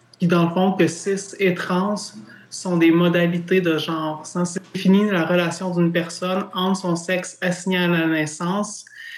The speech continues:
et son identité de genre. Donc, une modalité cis, une modalité trans. Et pour l'étude, toute personne qui n'a pas une modalité cis est considérée dans notre étude comme trans.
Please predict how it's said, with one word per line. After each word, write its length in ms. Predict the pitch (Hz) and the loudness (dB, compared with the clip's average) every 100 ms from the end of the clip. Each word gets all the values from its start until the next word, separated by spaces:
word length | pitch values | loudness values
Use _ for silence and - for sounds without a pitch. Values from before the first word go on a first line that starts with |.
| - - - - | -18 -20 -20 0
et 140 | 214 | 2
son 200 | 202 190 | 2 0
identité 320 | 180 - - 151 | -2 0 0 0
de 40 | |
genre. 400 | 143 147 143 - 165 | 0 -4 -6 -8 -2
Donc, 380 | 156 151 143 - - _ _ | 2 2 2 -6 -20 _ _
une 160 | 180 175 | 6 6
modalité 600 | 170 165 156 151 175 165 | 6 4 0 0 2 2
cis, 460 | - 175 180 180 | 0 0 0 -2
une 100 | 185 | -2
modalité 560 | 165 160 156 156 151 151 | 0 2 0 -2 -4 -6
trans. 320 | - 165 170 202 - _ - - - | -4 -2 -2 -2 -8 _ -20 -18 0
Et 120 | 190 | 2
pour 220 | 185 190 | 4 6
l'étude, 460 | 175 160 196 196 185 | 6 4 4 2 2
toute 240 | 220 220 | -2 0
personne 420 | 196 180 - 185 | 0 -2 -2 -2
qui 140 | 175 175 | 0 0
n'a 100 | 156 | -2
pas 320 | 151 180 175 | 2 2 4
une 120 | 165 | 2
modalité 880 | 156 151 151 151 151 - 170 170 170 - | 2 0 -2 -2 -6 -2 2 2 0 -10
cis 760 | - - - 180 214 - - - | -16 -8 2 2 2 -4 -8 -2
est 120 | 170 | 0
considérée 460 | 170 147 175 170 | -2 -4 -2 0
dans 80 | 170 | 2
notre 180 | 156 - | 0 -2
étude 380 | 147 - 180 180 | -4 -2 -2 -2
comme 280 | - 160 151 | -2 -2 -4
trans. 360 | - 151 - | -6 -8 -8